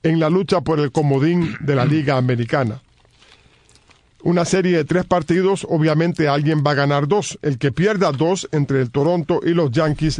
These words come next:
resulta eliminado. El otro, de por sí, a lo mejor resulta eliminado también, dependiendo de lo que pase en los otros juegos.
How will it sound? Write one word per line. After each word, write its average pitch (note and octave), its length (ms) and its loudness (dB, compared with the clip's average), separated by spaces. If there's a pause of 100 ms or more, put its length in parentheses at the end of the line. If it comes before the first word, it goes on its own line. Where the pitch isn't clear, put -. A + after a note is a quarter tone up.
resulta D3+ 420 -2
eliminado. C3+ 680 0
El F3 180 2
otro, F#3 360 2
de D3+ 100 2
por C#3+ 160 -2
sí, G3 200 2
a D#3+ 100 2
lo C3 100 0
mejor C3 240 2
resulta D#3 320 0
eliminado C#3 460 0
también, A#2+ 420 2
dependiendo B2+ 540 0
de B2 60 0
lo A#2 80 -2
que A#2+ 120 -4
pase C#3 280 -2
en B2 80 0
los A2+ 100 -2
otros B2+ 260 -4
juegos. A2+ 480 -6